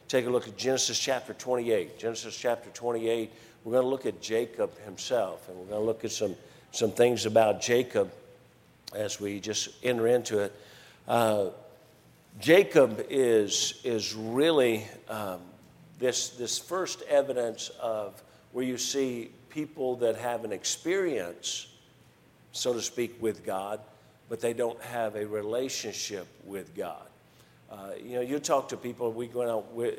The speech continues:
visiting, and, uh, I, I'm not sure it's the final count, but, but, uh, one of the men,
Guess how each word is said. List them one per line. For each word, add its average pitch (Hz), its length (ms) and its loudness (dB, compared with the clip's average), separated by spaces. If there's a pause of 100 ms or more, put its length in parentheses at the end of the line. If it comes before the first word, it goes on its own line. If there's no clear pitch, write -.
(120)
visiting, 117 480 -4
and, 98 120 -6 (400)
uh, 101 280 -8 (100)
I, 117 240 -8
I'm 127 80 -6
not 131 160 -6
sure - 160 -10
it's 113 120 -8
the 117 60 -12
final 131 360 0
count, 110 440 -8
but, 104 360 -2
but, 107 260 -4
uh, 101 320 0 (400)
one 110 160 -4
of 110 80 -8
the 107 80 -10
men, 110 380 -4